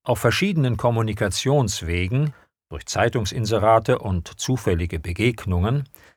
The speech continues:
lernte ich eine Reihe von interessierten Moskauern kennen, und so stellte ich das Sekretariat der Gesellschaft von Unternehmern zusammen.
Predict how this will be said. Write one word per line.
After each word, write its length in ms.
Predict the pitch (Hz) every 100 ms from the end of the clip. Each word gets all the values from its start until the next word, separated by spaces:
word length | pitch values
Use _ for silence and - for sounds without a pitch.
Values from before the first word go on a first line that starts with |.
| _ -
lernte 300 | 135 175 180
ich 120 | 175
eine 180 | 147 123
Reihe 280 | 95 104 113
von 160 | 135 135
interessierten 640 | 117 139 - 107 104 123
Moskauern 600 | 120 101 - 87 80 85
kennen, 460 | - 90 73 65 - _ _ _ -
und 140 | 92
so 160 | 135 147
stellte 400 | - 139 170 170
ich 160 | 170
das 180 | 160 -
Sekretariat 920 | 104 - 87 90 82 85 95 131 -
der 100 | 131
Gesellschaft 640 | 117 92 90 85 - 110 -
von 140 | 127
Unternehmern 640 | - 127 135 92 85 82 98
zusammen. 580 | 135 110 87 71 69